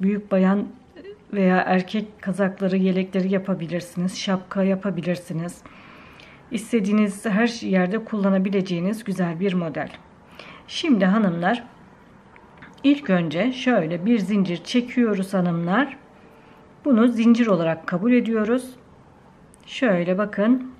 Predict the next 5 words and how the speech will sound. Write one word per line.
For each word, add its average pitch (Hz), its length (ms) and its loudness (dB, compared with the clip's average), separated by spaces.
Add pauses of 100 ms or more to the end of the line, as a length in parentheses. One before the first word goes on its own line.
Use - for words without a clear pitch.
(4000)
Şu 180 320 -8
renk 214 240 -2
geçişimi 190 460 -2
de 180 60 -4
yapayım. 190 640 -2